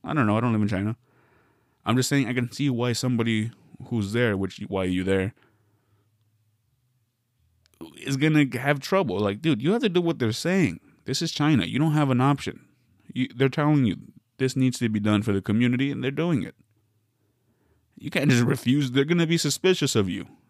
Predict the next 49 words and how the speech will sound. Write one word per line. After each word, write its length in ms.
Is 160
that, 340
so 220
do 180
you 160
have 260
covid? 460
Why 120
are 40
you 120
walking 300
around 220
outside 340
if 120
you 80
have 160
covid? 300
What 120
are 40
you 100
afraid 300
of? 200
You 100
know 60
what 80
I 60
mean? 260
Don't 200
go 120
to 80
somebody 260
else's 240
country 460
and 100
just 200
think 180
that 80
you 80
could 100
do 120
whatever 260
you 100
want. 300
I 80
guess 160
that's 140
all 80
I'm 100
saying. 240